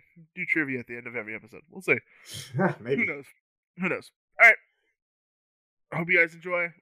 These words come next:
Speaker 1: Like, rate, share episodes. Y'all, y'all know what to do at this point. It's been a hundred plus episodes.
Speaker 2: Yeah, yeah. You know, you know to join the Discord or
Speaker 1: Yeah.
Speaker 2: else.
Speaker 1: Yeah, exactly. Or else he, he's gonna threatenly, he's gonna kinkily threaten you. You, you don't
Speaker 2: Yeah.
Speaker 1: want that. I don't want that.
Speaker 2: You don't want that.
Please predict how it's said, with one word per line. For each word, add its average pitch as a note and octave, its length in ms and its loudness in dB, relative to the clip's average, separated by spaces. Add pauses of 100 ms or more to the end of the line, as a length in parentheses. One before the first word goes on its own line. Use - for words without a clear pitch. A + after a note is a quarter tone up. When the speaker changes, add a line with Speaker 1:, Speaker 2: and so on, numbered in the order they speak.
Speaker 1:
Like, D3 220 -10
rate, D3+ 200 -2
share C#3+ 240 -4
episodes. C3 560 -10
Y'all, C#3+ 180 -10 (100)
y'all A3 200 4
know D3+ 100 -4
what C3 100 -10
to C3 80 -16
do C3+ 100 -8
at B2+ 60 -12
this B2+ 100 -20
point. C#3+ 220 -8
It's D3 80 -14
been E3+ 100 0
a C#3 60 4
hundred B2+ 260 -6 (160)
plus B2 240 -6
episodes. A#2 460 -16 (120)
Speaker 2:
Yeah, B2+ 260 8 (220)
yeah. B2+ 220 4
You C#3+ 160 4
know, F3+ 100 4
you D3+ 160 -2
know F#3 120 4
to C#3+ 80 2
join C#3 240 -4
the A2+ 60 -10
Discord A2+ 460 -4
or F2+ 180 -14
Speaker 1:
Yeah. F#2 60 -14
Speaker 2:
else. - 500 -2 (160)
Speaker 1:
Yeah, F#3+ 180 -6
exactly. D3+ 380 0 (340)
Or C#3+ 140 -2
else D3 200 -4
he, D#3 160 -4
he's D3 180 -14
gonna C3+ 340 -6 (880)
threatenly, C#3+ 600 0
he's C#3+ 200 -16
gonna D3 180 2
kinkily D3 500 -10
threaten C3 240 -4
you. C3 180 -8 (260)
You, D3 260 -2
you D#3 140 0
don't C3 100 2
Speaker 2:
Yeah. A#2+ 100 0
Speaker 1:
want A#2 120 -10
that. A#2+ 160 -12 (120)
I C3+ 160 -16
don't A#2+ 80 -10
want G#2+ 200 -16
that. A#2 160 -6
Speaker 2:
You B2+ 60 -2
don't A#2+ 180 -2
want A#2 180 -10
that. A2+ 200 -6